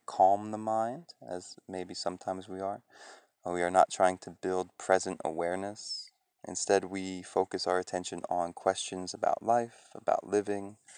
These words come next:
and how to act in this world. So in this meditation, we are going to bring attention, uh, awareness, and focus upon two important topics of generosity and greed.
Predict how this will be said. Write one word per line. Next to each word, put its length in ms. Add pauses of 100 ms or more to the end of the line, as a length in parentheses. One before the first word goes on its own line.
(240)
and 340
how 300
to 200
act 460 (240)
in 340
this 260
world. 240 (520)
So 180
in 120
this 160
meditation, 540
we 80
are 100
going 220
to 120
bring 300
attention, 800 (200)
uh, 260
awareness, 680
and 200
focus 800
upon 520 (120)
two 280
important 460
topics 720
of 280
generosity 840
and 220
greed. 280